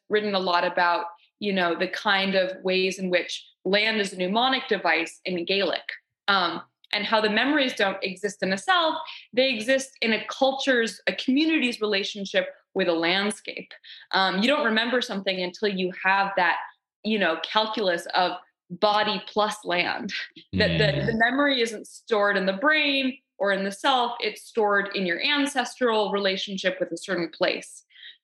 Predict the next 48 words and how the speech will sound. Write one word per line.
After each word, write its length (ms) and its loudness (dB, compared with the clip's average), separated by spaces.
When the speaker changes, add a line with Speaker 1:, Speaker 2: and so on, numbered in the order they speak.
Speaker 1:
And 180 4
you 120 2
need 220 0
to 80 -2
put 240 -4
those 160 2
things 240 -2
together 420 2
in 80 -2
order 240 -2
to 260 -10
access 640 -2
your, 480 -2
your 260 2
inheritance 680 -2
and 80 -8
your 140 -4
knowledge. 640 -2
But 160 4
when 120 2
we 200 2
start 420 0
writing, 440 2
we 100 -2
pretend 540 0
like 260 2
knowledge 440 2
is 100 -4
something 280 -2
that's 220 -2
only 280 2
human 580 -2
and 160 0
can 160 0
exist 480 0
in, 220 -2
within 340 2
a 100 -2
singular 540 0
self. 420 0
That 180 2
if 120 0
you 120 4
told 300 2
a 40 2
story 340 2
in 100 -2
an 60 -2